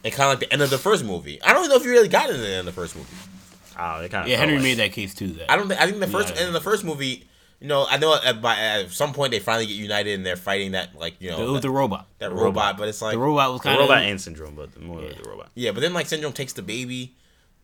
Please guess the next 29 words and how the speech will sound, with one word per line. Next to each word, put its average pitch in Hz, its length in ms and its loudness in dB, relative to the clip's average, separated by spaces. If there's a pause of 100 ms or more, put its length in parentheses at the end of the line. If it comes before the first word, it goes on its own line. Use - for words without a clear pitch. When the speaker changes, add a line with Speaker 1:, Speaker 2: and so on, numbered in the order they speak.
(120)
Speaker 1:
and 101 100 -6
then, 113 120 -2
like, 104 180 -4
them 104 240 -8
chasing 110 300 -6
the 92 60 -10
baby, 113 200 -2
and 104 80 -6
then 107 60 -2
Speaker 3:
And 117 260 0
Speaker 1:
Jack 110 160 4
Speaker 3:
they 98 80 -8
Speaker 1:
Jack 87 80 -14
kinda 127 180 -2
fights 123 280 -4
him 127 100 -6
on 123 100 -4
his 117 100 -4
own. 147 200 -4 (160)
So 107 360 -2 (580)
it's 120 240 -8 (100)
much 117 400 -6
different. 123 460 -6 (260)
And 107 100 0
I 107 60 0
think 120 140 -4
this 127 180 -6
movie, 95 400 -8 (580)
again, 98 280 -6